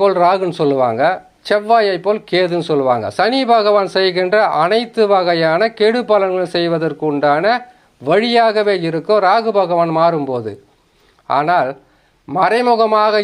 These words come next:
இருக்குமே தவிர இப்போ இருக்கக்கூடிய பாதகமாக இருக்காது. ஆகையால் கடகராசி, விருச்சக ராசி, மகர ராசி, இந்த மூன்று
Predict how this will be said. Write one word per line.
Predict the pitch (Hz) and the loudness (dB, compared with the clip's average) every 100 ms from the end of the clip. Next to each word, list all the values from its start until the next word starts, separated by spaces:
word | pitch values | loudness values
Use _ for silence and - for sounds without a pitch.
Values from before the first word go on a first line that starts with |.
| 190 | 0
இருக்குமே | 180 180 156 156 147 | -2 -4 -2 -2 0
தவிர | 151 160 170 135 139 - 120 156 | 0 2 2 2 -2 -8 -8 -8
இப்போ | 160 - 190 185 | -6 -2 -2 0
இருக்கக்கூடிய | 190 196 170 160 156 151 | -2 -4 -4 -4 -4 0
பாதகமாக | 147 151 143 135 139 151 143 131 | 0 0 -2 -2 0 0 0 -2
இருக்காது. | 139 123 131 120 107 - - 160 | -4 -2 -2 -2 -4 -8 -2 0
ஆகையால் | 147 123 120 156 - _ _ _ _ _ _ _ _ - | 0 -2 0 -2 -2 _ _ _ _ _ _ _ _ -2
கடகராசி, | 160 202 180 143 123 131 156 - _ _ _ _ _ _ _ 123 | 0 0 0 0 -2 -8 -10 -14 _ _ _ _ _ _ _ -10
விருச்சக | 160 170 185 151 131 | -10 -4 -2 0 0
ராசி, | 123 113 131 139 - _ _ _ _ - | 0 -2 -8 -10 -14 _ _ _ _ -4
மகர | 139 143 135 117 | -2 0 -2 -2
ராசி, | 110 - 95 - _ _ _ _ - 185 | -6 -8 -16 -20 _ _ _ _ -6 -4
இந்த | 208 196 156 | 0 -2 0
மூன்று | 196 226 | -2 -2